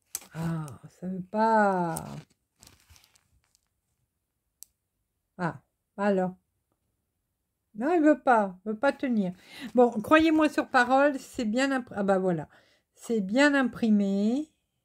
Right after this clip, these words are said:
Il n'y a pas de problème. Ça colle bien.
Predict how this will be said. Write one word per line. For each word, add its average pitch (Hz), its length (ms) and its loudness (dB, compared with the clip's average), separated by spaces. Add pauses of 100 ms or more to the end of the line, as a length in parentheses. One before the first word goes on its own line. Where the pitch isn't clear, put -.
(280)
Il - 20 -12
n'y 190 60 -4
a 185 40 -8
pas 247 220 -6
de - 80 -20
problème. 208 580 0 (540)
Ça 294 240 2
colle 226 260 2
bien. 185 440 0